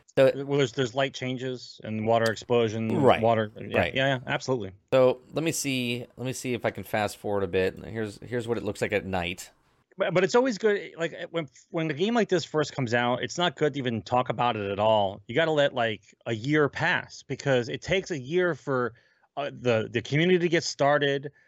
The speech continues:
Speaker 2: for them to design things, for them
Speaker 1: Right.
Speaker 2: to share things with each other. So it's not like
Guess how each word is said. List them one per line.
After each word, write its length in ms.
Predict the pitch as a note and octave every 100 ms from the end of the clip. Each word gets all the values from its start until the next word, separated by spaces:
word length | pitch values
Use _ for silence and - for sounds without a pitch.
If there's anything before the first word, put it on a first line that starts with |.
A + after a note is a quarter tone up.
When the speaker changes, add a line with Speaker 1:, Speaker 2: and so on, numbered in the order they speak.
| _ _
Speaker 2:
for 140 | -
them 180 | B2 D#3+
to 140 | D3+ B2+
design 560 | C3+ A2 C3+ D3+ C#3+
things, 400 | D3+ D3 D3 C#3+
for 80 | A#2+
them 100 | B2+
Speaker 1:
Right. 160 | A2 F2
Speaker 2:
to 60 |
share 280 | - C#3 C#3+
things 200 | C#3 D3
with 80 | C#3+
each 220 | C#3+ -
other. 440 | C#3+ C#3+ C#3 C3+ - _ _ -
So 260 | - D3+ D3
it's 180 | -
not 260 | D3 F#3 D#3
like 380 | E3 E3 D3+